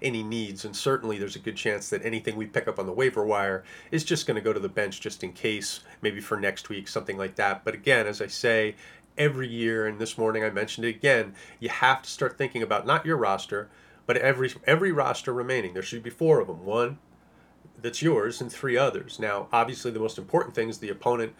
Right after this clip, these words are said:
uh, on the radar for this week. Uh, but let's think positive, assume we're gonna win. Look at those two teams you may be facing next week. If one of them has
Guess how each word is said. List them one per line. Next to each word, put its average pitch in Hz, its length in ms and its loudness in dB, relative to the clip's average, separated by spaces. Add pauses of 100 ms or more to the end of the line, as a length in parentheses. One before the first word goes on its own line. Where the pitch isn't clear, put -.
(380)
uh, 104 380 -2
on 113 140 0
the 107 80 -2
radar 113 320 2
for 113 160 -4
this 101 260 -4
week. 165 340 -2 (400)
Uh, 110 260 -2 (140)
but 127 220 2
let's 135 260 -2
think 151 200 0
positive, 113 400 0
assume 120 260 -4
we're 120 60 -4
gonna 107 160 0
win. 131 260 0
Look 151 160 0
at 185 80 -4
those 175 160 -2
two 180 160 -6
teams 151 320 -2
you 151 60 0
may 143 200 0
be 143 160 -4
facing 135 400 0
next 151 280 -2
week. 101 200 -6
If 113 140 -6
one 160 140 2
of 160 100 0
them 123 120 -4
has 139 220 2